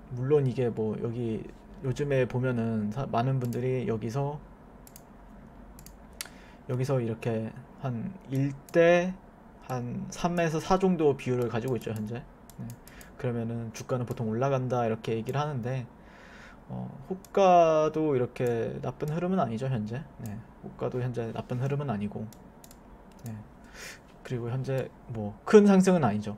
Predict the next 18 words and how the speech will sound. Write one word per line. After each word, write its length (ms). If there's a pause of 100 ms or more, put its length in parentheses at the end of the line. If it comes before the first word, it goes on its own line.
큰 160
상승은 320
아닌데 460
이제 140
매물을 440
희석시키면서 1500
올라가는 400
거라고 200
저는 200
보고 180
있어요. 280 (260)
네, 140 (540)
희석시켜야 500
될 140
물량이 280
상당히 300
많죠. 360 (320)
네, 140